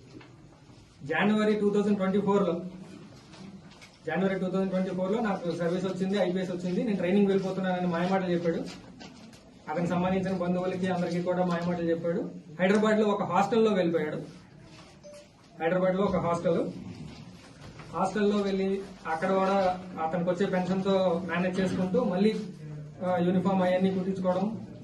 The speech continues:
అవన్నీ ఫేక్ ఐడీ కార్డులు తయారు చేసుకున్నాడు. దాంతో పాటు ఈ ఫ్రెండ్స్ అందరికీ WhatsApp-లో ఫోటోలు పెట్టడం, యూనిఫామ్ లో ఇవన్నీ చేయడం జరిగింది. సబ్సిక్వెంట్ గా యూనిఫామ్ లోనే మళ్ళీ, ఆ,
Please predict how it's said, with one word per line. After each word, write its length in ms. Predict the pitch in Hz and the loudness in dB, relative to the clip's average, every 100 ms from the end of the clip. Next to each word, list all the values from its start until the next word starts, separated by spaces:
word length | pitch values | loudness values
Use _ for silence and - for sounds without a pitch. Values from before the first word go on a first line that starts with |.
| - - - - - | -16 -16 -16 -14 -4
అవన్నీ 400 | 165 180 185 175 | 0 2 2 2
ఫేక్ 260 | 180 185 190 | 4 4 4
ఐడీ 220 | 185 185 | 4 2
కార్డులు 220 | 185 180 | 2 2
తయారు 240 | 180 170 | 2 2
చేసుకున్నాడు. 480 | 180 180 175 175 180 - - - - - | 0 -2 0 0 -2 -6 -12 -18 -20 -10
దాంతో 340 | 170 175 180 180 | -2 0 2 2
పాటు 580 | 180 180 180 175 165 160 160 156 - - | 2 2 0 2 2 0 -4 -10 -12 -6
ఈ 360 | 165 165 165 160 151 147 139 - - - - - - | -2 0 0 0 -2 -2 -4 -10 -14 -16 -16 -12 -4
ఫ్రెండ్స్ 240 | 170 175 | -2 2
అందరికీ 320 | 190 190 180 | 2 2 2
WhatsApp-లో 680 | 185 175 165 170 202 190 185 | 0 0 0 0 0 0 2
ఫోటోలు 260 | 175 180 175 | 2 4 4
పెట్టడం, 260 | 175 180 | 4 2
యూనిఫామ్ 380 | 170 175 180 175 | 2 0 2 2
లో 100 | 180 | 2
ఇవన్నీ 200 | 170 170 | 0 0
చేయడం 300 | 175 170 170 | 0 -2 0
జరిగింది. 380 | 165 160 165 202 - - - - - - | -2 -2 -4 -6 -8 -16 -18 -18 -16 -4
సబ్సిక్వెంట్ 500 | 175 196 196 202 196 | -2 0 2 2 2
గా 140 | 247 277 - | 0 0 -4
యూనిఫామ్ 340 | 180 180 185 185 | -2 0 2 2
లోనే 180 | 190 185 | 2 2
మళ్ళీ, 300 | 180 190 185 - - - - | 0 0 -2 -8 -12 -12 -8
ఆ, 320 | 175 170 165 | -4 -2 -2